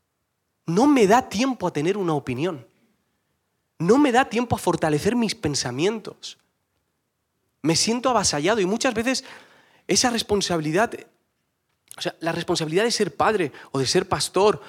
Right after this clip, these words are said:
es, es como aún mayor en el sentido de que en teoría se espera que yo tenga una opinión sobre ciertas cosas. Y no la tengo.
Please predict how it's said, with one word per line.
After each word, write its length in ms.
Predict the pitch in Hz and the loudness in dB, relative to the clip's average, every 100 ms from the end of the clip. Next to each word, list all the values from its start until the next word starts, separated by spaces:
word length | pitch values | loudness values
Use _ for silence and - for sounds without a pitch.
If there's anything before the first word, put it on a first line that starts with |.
| - _ _ _ _ _ _ | -20 _ _ _ _ _ _
es, 140 | 170 | -4
es 360 | - - - - _ _ _ _ _ | 0 0 0 -4 _ _ _ _ _
como 240 | - 147 143 | -2 0 2
aún 240 | 180 277 | 4 2
mayor 320 | 262 202 214 | 4 4 4
en 80 | 247 | 4
el 80 | 202 | 4
sentido 320 | 185 175 226 | 2 0 0
de 100 | 226 | 0
que 180 | 208 160 | 0 0
en 180 | 180 175 | 0 -2
teoría 400 | - 165 170 262 | 2 4 4 2
se 140 | 233 185 | 2 2
espera 420 | - - 262 208 | 0 2 2 4
que 140 | - | 2
yo 160 | 156 247 | 2 -2
tenga 240 | 269 269 | 0 0
una 180 | 220 190 | 0 0
opinión 400 | 170 165 180 240 | 0 0 2 2
sobre 220 | 214 156 | 2 -2
ciertas 420 | 143 190 190 139 | -2 -4 -4 -8
cosas. 500 | - 160 - - - - _ _ _ _ _ _ _ _ | -6 -8 -8 -14 -20 -20 _ _ _ _ _ _ _ _
Y 80 | 254 | 0
no 140 | 233 | 0
la 140 | 240 | -2
tengo. 360 | - 220 - - | -4 -8 -10 -12